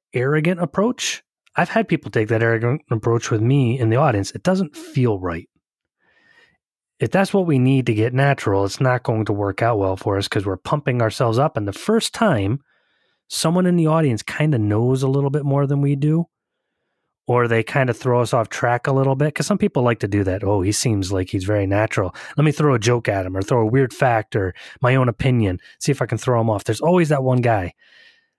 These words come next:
Um, if we're puffed up, it's easy for us to pop.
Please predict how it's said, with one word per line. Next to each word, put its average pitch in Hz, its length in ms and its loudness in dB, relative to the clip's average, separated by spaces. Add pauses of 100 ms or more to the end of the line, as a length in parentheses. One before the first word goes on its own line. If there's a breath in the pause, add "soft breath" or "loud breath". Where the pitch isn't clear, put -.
(500)
Um, 110 340 2 (100)
if 117 180 -2
we're 127 360 2 (640)
puffed - 300 -2
up, 214 260 0 (120)
it's 113 180 0
easy 131 200 0
for 117 160 2
us 104 120 -2
to - 100 -4
pop. 101 320 -4